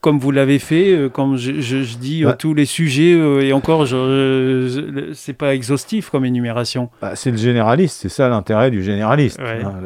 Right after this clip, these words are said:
Speaker 2: être généraliste, oui, c'est être vraiment, alors là, euh, le généraliste, lui, il a, il a le privilège de, de pouvoir balayer très large,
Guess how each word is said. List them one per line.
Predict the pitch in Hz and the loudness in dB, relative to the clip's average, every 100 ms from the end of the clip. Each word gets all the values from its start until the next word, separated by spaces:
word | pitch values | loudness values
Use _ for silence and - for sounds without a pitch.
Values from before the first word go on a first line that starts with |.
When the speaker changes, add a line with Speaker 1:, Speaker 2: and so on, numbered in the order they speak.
| 104 | -6
Speaker 2:
être | 117 110 | -4 -4
généraliste, | 104 101 95 117 139 - | -4 -4 -4 -4 -4 -4
oui, | 110 | -4
c'est | - | -2
être | 95 | -6
vraiment, | 92 92 120 139 110 | -6 -6 -2 -2 -2
alors | 85 90 | -4 -2
là, | 113 113 90 | 0 -2 -4
euh, | 78 82 - _ - | -10 -16 -20 _ -14
le | 85 | -10
généraliste, | 85 104 113 107 156 - | -2 0 2 2 2 0
lui, | 143 156 | 0 0
il | 87 | 0
a, | 92 | -6
il | 87 | -6
a | 92 | -6
le | 90 | -8
privilège | - 143 127 131 170 110 | -4 0 4 4 4 2
de, | 101 | -2
de | 92 98 | -4 -6
pouvoir | - 110 123 | -4 0 0
balayer | 87 95 95 117 | 0 -4 -4 -4
très | - 95 | -6 -6
large, | 185 90 | -6 -6